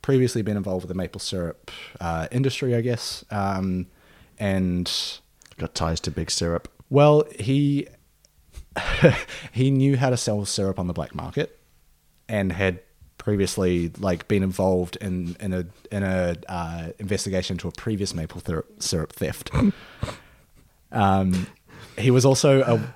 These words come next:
Speaker 1: a
Speaker 2: Well, you
Speaker 1: wa-
Speaker 2: know what they say, you know, can't help himself. He's got sticky fingers.
Speaker 1: Hey, I bet he does. Uh, he was
Speaker 2: <laughs> 'Cause the syrup's really
Speaker 1: <laughs>
Speaker 2: sticky.
Speaker 1: Oh,
Speaker 2: Uh.
Speaker 1: I missed that. Um,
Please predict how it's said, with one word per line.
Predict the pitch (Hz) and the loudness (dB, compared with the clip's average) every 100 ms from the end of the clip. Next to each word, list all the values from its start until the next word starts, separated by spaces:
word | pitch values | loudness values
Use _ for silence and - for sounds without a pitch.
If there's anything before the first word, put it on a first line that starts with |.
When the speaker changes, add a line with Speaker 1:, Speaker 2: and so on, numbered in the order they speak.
| - | 0
Speaker 1:
a | 117 | 6
Speaker 2:
Well, | |
you | 123 | 8
Speaker 1:
wa- | 131 | 10
Speaker 2:
know | 131 | 8
what | 123 | 6
they | |
say, | 104 123 113 101 90 | 4 8 10 8 4
you | 107 | 4
know, | 101 98 90 - - _ _ _ _ - - - _ _ | 6 6 4 -2 -20 _ _ _ _ -20 -20 -20 _ _
can't | - 135 | 2 6
help | 120 123 | 6 4
himself. | 101 95 82 | 2 2 4
He's | 85 | 2
got | 110 | 0
sticky | - 104 90 | 0 -2 0
fingers. | - 90 98 - - - | 0 0 0 -4 -8 -2
Speaker 1:
Hey, | 101 135 156 147 139 131 123 117 107 92 | 2 6 8 8 8 8 8 6 2 0
I | 110 104 | 0 0
bet | 98 107 113 | 2 4 6
he | 127 | 6
does. | 147 165 143 135 120 - - - - - | 6 8 8 8 4 -4 -6 -12 -14 -4
Uh, | 110 110 110 107 104 113 | 2 4 6 4 2 0
he | 120 139 | 4 6
was | 147 135 131 - - 175 | 6 6 0 -4 -4 4
Speaker 2:
<laughs> | |
'Cause | 156 | 6
the | 165 | 6
syrup's | 147 - 226 220 175 - | 6 8 10 10 6 4
really | 190 196 254 330 | 6 8 10 10
Speaker 1:
<laughs> | - | 8
Speaker 2:
sticky. | 415 466 - 208 165 | 10 8 8 4 6
Speaker 1:
Oh, | 151 165 120 85 - | 8 8 8 4 -8
Speaker 2:
Uh. | 90 80 53 - | -8 -8 -8 -6
Speaker 1:
I | 120 | -4
missed | 120 123 - | -2 -4 -8
that. | - - 101 - - | -10 -10 -12 -10 0
Um, | 123 113 110 | 4 4 2